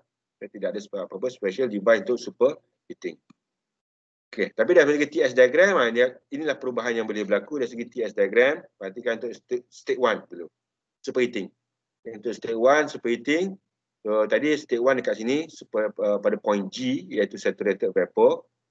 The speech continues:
Maka dia beranjak ke satu, maka dua S dengan dua A pun akan follow. Dua S dengan dua A pun akan beranjak ke kanan. Alright, ni proses super, superheating. So, temperature daripada sini ke sini,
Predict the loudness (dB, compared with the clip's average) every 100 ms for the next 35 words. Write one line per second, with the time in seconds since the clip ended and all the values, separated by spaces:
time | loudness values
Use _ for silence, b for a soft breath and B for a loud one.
0 | -10 -6 -2 4 4 4 2 0 0 0
1 | 0 -2 -2 0 0 4 2 6 4 4
2 | 0 0 2 2 0 -2 0 0 2 2
3 | 2 -2 _ _ _ _ 0 2 2 2
4 | -2 -4 0 2 4 2 4 2 2 0
5 | 0 2 2 2 0 -2 -4 _ _ _
6 | -8 -6 -6 -10 _ _ _ _ _ _
7 | _ _ _ -4 -4 -4 -8 -2 -2 2
8 | 2 0 0 0 0 _ _ -20 -6 -4
9 | -2 -4 -8 _ _ _ _ _ 0 4
10 | 4 2 0 4 6 6 4 0 -8 _
11 | _ _ _ _ _ _ -10 -8 -4 0
12 | 2 2 0 0 0 0 0 -2